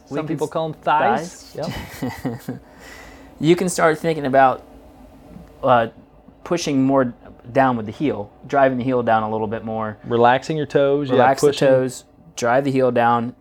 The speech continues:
Speaker 1: and that will allow the glutes to work a little bit more on that downstroke
Speaker 2: That's the big one.
Speaker 1: versus the quads.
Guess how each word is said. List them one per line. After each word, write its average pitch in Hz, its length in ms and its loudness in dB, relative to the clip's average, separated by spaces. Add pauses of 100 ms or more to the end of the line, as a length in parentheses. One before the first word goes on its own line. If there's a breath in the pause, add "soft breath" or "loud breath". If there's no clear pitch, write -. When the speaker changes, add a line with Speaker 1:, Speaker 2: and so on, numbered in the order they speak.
(240)
Speaker 1:
and 113 320 -4
that 123 220 2
will 135 200 2
allow 120 220 4
the 113 100 -4
glutes 165 440 -2
to 131 80 -4
work 117 260 -2
a 110 40 -14
little 107 180 -8
bit 107 180 -8
more 110 140 -6
on 107 120 -8
that 107 140 -10
downstroke 120 640 -4 (340 soft breath)
Speaker 2:
That's 98 200 -6
the 107 80 -12
big 107 120 0
one. 90 80 -6
Speaker 1:
versus 123 440 2
the 117 80 -4
quads. 101 540 2